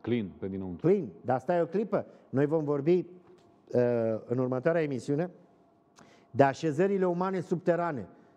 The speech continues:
Speaker 2: Sunt pe câte opt, zece etaje. Intră zeci de mii de oameni în ele.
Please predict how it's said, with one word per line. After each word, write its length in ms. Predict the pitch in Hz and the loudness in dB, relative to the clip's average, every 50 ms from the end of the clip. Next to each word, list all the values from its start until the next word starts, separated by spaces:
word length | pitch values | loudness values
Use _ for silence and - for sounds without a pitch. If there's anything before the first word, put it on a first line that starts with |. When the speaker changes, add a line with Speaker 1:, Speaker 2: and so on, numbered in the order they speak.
| _ _ _ | _ _ _
Speaker 2:
Sunt 180 | - 127 117 | -4 -4 0
pe 100 | 123 139 | 0 -2
câte 220 | - - 127 - 165 | -2 -2 2 4 4
opt, 160 | 170 151 127 | 4 4 0
zece 280 | 123 160 156 156 151 | -2 -2 0 2 0
etaje. 460 | 143 127 - 151 147 135 104 92 80 - - _ _ - | 0 0 0 -2 -2 -2 -4 -6 -12 -18 -20 _ _ -4
Intră 300 | 127 139 139 - 147 139 | -4 -2 0 0 0 -2
zeci 320 | 117 120 143 170 160 139 | 0 0 0 0 0 2
de 100 | 135 151 | 0 0
mii 140 | 147 151 147 | 0 0 0
de 60 | 131 | 0
oameni 280 | 139 135 127 123 120 120 | 0 -2 -2 -4 -4 -4
în 60 | 120 | -2
ele. 260 | 123 120 113 101 85 | -2 -2 -2 -2 -4